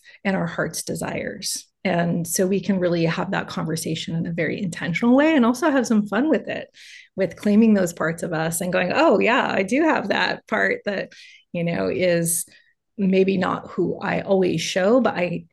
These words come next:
I know that I can strengthen this quality within myself." And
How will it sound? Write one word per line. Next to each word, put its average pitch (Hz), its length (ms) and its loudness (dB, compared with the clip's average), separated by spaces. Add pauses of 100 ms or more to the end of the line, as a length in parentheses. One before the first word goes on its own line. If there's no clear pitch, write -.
I 190 320 2
know 208 320 4
that - 300 0
I 175 360 -4
can 170 160 -6
strengthen 175 440 -2
this 160 180 -4
quality 160 400 -4
within 170 320 -2
myself." 175 720 -2
And 175 400 -4